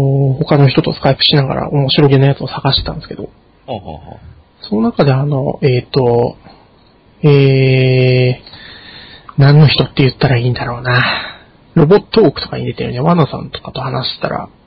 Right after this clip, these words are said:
Speaker 2: あー。
Speaker 1: あの、イニシャルGっていう
Speaker 2: ほう。
Speaker 1: 漫画があるっていうのを見つけたようで、
Speaker 2: ほうほう。
Speaker 1: 教えてもらったんですけど、
Speaker 2: ほう。
Speaker 1: このイニシャルGがすごいいいっすよ。
Speaker 2: イニシャルG。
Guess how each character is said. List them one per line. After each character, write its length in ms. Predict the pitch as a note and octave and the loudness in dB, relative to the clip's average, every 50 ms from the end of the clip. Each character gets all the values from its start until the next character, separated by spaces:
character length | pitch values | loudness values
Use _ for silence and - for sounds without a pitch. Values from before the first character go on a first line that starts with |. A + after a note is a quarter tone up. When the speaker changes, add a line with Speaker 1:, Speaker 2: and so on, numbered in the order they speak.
| _ _ | _ _
Speaker 2:
あ 40 | D#3+ | -2
ー。 640 | D#3+ D3+ C3+ B2 A2+ G2+ F#2 E2+ D#2+ D2 C#2+ D2+ - - - - | 0 0 2 0 0 0 -2 -4 -6 -10 -12 -16 -18 -20 -20 -4
Speaker 1:
あ 140 | - D3+ C3+ | -2 0 0
の、 160 | C3 C#3 D3 - | 2 0 0 2
イ 80 | - C3+ | 2 4
ニ 120 | D3 G3 | 4 4
シ 100 | - - | 4 4
ャ 40 | A3 | 4
ル 120 | G#3+ G3 | 4 4
G 300 | D#3 C#3+ D3+ E3+ D#3+ - - | 4 4 2 0 0 -2 -6
っ 100 | _ _ | _ _
て 80 | - C#3+ | -10 -8
い 80 | C3+ B2 | -6 -4
う 240 | A2+ A2+ A2+ - - _ - _ _ _ _ _ _ _ _ _ _ _ _ _ _ _ _ _ _ _ | -4 -4 -4 -6 -10 _ -20 _ _ _ _ _ _ _ _ _ _ _ _ _ _ _ _ _ _ _
Speaker 2:
ほ 120 | B2+ G#2 | -2 0
う。 20 | A2 | 0
Speaker 1:
漫 140 | D3 C#3 | 0 -2
画 80 | C3 C#3 | -2 -4
が 280 | C3+ D3 D3+ - E3+ - _ _ _ _ _ _ _ _ _ _ _ _ _ _ _ _ _ _ _ | -4 -4 -4 -6 -6 -10 _ _ _ _ _ _ _ _ _ _ _ _ _ _ _ _ _ _ _
あ 120 | D3+ C3 | 2 2
る 60 | B2+ | 2
っ 140 | B2 - - | 2 0 -4
て 80 | - C#3 | -8 -8
い 40 | A#2+ | -6
う 20 | |
の 100 | C3 A#2+ | -6 -4
を 20 | A#2+ | -4
見 100 | B2+ B2 | -4 -4
つ 80 | - | -4
け 80 | - - | -6 -4
た 80 | - C3+ | -2 -2
よ 140 | B2+ B2 | -2 -4
う 40 | B2 | -6
で、 260 | - A#2 - E3+ - _ _ _ _ _ _ _ _ - | -8 -12 -14 -14 -20 _ _ _ _ _ _ _ _ -6
Speaker 2:
ほ 140 | D3 A2 F#2+ | -4 -4 -4
う 20 | |
ほ 260 | F#2+ F#2+ D#2+ D2+ E2 A2 | -4 -6 -8 -8 -8 -4
う。 60 | C3 | -2
Speaker 1:
教 60 | C3+ | -2
え 60 | C3 | 0
て 100 | - D3 | 0 0
も 100 | C#3 C#3 | 0 0
ら 60 | C3+ | 0
っ 60 | C3 - | -2 -2
た 120 | - C3 | -4 -4
ん 60 | B2+ | -4
で 60 | - | -6
す 20 | - | -8
け 80 | - | -10
ど、 180 | - - D#3+ E3+ - _ _ - - - _ _ | -10 -8 -12 -14 -16 _ _ -20 -20 -20 _ _
Speaker 2:
ほ 120 | A#2 G2+ - | -8 -8 -6
う。 40 | - | -6
Speaker 1:
こ 20 | |
の 80 | B2+ B2 | -6 -8
イ 60 | - - | -6 -4
ニ 220 | B2+ C3 C3+ C#3+ | 0 2 2 2
シ 120 | - - D#3 | 2 2 2
ャ 40 | D3+ | 2
ル 140 | D3+ C#3 | 2 2
G 280 | B2+ B2+ C3+ C#3 C#3 B2+ | 2 2 2 2 2 2
が 140 | - - - - - - - - | 0 -4 -12 -14 -18 -16 -2 0
す 100 | D3 B2 | 0 2
ご 200 | C3 D3+ E3 F3 | 2 2 2 2
い 60 | D#3+ | 0
い 120 | - C#3 | -2 -6
い 40 | C3 | -8
っ 20 | - - - | -10 -14 -12
す 60 | - | -10
よ。 140 | - - - _ _ _ _ _ _ _ _ _ _ _ _ _ _ - _ _ _ _ | -10 -10 -10 _ _ _ _ _ _ _ _ _ _ _ _ _ _ -20 _ _ _ _
Speaker 2:
イ 100 | - F#2 | -16 -16
ニ 120 | F#2+ G#2 G2 | -14 -14 -12
シ 120 | - G#2 | -8 -8
ャ 40 | F#2+ | -6
ル 120 | E2+ D#2+ | -6 -8
G。 300 | D#2 E2 F#2+ F#2+ E2+ - | -8 -6 -6 -6 -6 -8